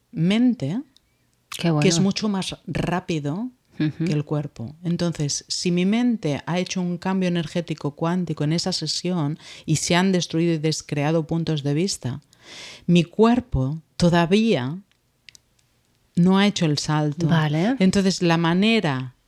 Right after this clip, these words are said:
Speaker 1: de, de, de enraizar, de tocar tierra y de que se vincule, es mediante la comida.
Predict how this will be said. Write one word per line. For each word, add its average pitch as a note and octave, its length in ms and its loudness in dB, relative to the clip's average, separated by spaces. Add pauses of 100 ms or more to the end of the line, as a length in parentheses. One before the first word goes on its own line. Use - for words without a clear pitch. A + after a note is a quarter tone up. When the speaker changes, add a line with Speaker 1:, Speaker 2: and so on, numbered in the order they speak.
(220)
Speaker 1:
de, E3 300 4
de, D3 680 4
de D3 100 2
enraizar, D#3+ 1000 2
de F3 220 2
tocar F3 380 0
tierra F#3+ 340 2
y D#3 60 2
de D3 120 2
que D#3 100 0
se D#3 160 0
vincule, E3 800 0 (460)
es - 160 -4
mediante D#3 380 0
la D3+ 120 0
comida. D3 580 0